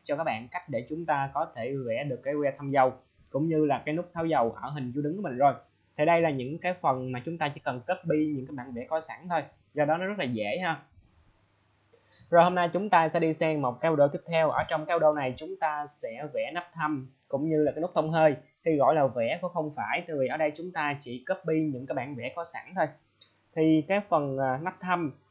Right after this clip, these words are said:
và cái nút thông hơi á, thì nó ở trong cái bản vẽ là hộp giảm tốc một cấp này. Các bạn mở bản vẽ này ha. Ở đây mình đã có vẽ sẵn nè. Trong trường hợp á, có một số bạn thì sẽ, ờ, có vẽ cái, ờ, có vẽ cái, ờ,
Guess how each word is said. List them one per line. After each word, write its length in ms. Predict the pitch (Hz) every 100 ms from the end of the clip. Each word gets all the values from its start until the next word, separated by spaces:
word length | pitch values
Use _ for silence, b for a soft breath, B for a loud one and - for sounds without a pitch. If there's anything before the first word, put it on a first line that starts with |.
| -
và 180 | 135 135
cái 140 | 170
nút 80 | 196 -
thông 180 | 165 160
hơi 240 | 165 170
á, 140 | 185 - -
thì 160 | 131
nó 220 | 131 147 170
ở 220 | 113 143
trong 280 | 156 147 143
cái 120 | 160
bản 240 | 110 135
vẽ 200 | 117 123
là 160 | 147 120
hộp 140 | 117 -
giảm 120 | 127
tốc 120 | 156 160
một 160 | 127
cấp 180 | 165 -
này. 160 | 143 - _ _ _ -
Các 40 |
bạn 200 | 143 127
mở 160 | 127 127
bản 220 | 120 127
vẽ 120 | 117
này 140 | 143 135
ha. 200 | 143 143 - _ _ b _
Ở 100 | 170
đây 160 | 175 170
mình 260 | 143 131
đã 220 | 110 113 151
có 220 | 156 175
vẽ 140 | 139 135
sẵn 280 | 120 113
nè. 140 | 185 - - - _
Trong 180 | 190 190
trường 240 | 175 151
hợp 200 | 139 120
á, 120 | 185 175
có 80 | 190
một 140 | 156
số 160 | 139 175
bạn 300 | 147 113 139
thì 320 | 147 127 120
sẽ, 460 | 117 117 107 139 170 - _ _
ờ, 280 | 131 131 127
có 260 | 151 180 170
vẽ 280 | 107 113 139
cái, 200 | 143 151
ờ, 180 | 165 139 - _ - - - _ _ _ _ _ _ b b -
có 160 | 175
vẽ 200 | 160 123 143
cái, 200 | 147 170
ờ, 200 | 147